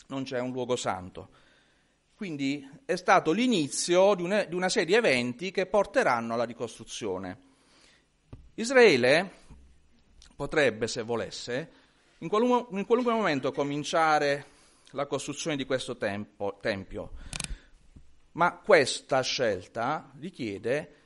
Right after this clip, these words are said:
che per costruire il tempio non ci possono essere quegli altri edifici che in questo momento ci sono, quindi la moschea, eh, di Al-Aqsa e la, la moschea della cupola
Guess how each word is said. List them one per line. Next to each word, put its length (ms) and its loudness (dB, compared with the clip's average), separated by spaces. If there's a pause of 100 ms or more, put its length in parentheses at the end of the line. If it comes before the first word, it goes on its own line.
(1080)
che 120 -4
per 140 -6
costruire 420 -2
il 140 0
tempio 720 2
non 200 -2
ci 120 -8
possono 480 0
essere 640 -2 (340)
quegli 260 0
altri 260 0
edifici 420 -10
che 80 -10
in 60 -8
questo 220 -6
momento 200 -8
ci 80 -12
sono, 280 -4
quindi 380 -6 (420)
la 100 -6
moschea, 840 0 (280)
eh, 800 -4
di 360 -10
Al-Aqsa 640 -4
e 140 -6
la, 340 -6 (400)
la 140 -8
moschea 280 -6
della 160 -4
cupola 540 -4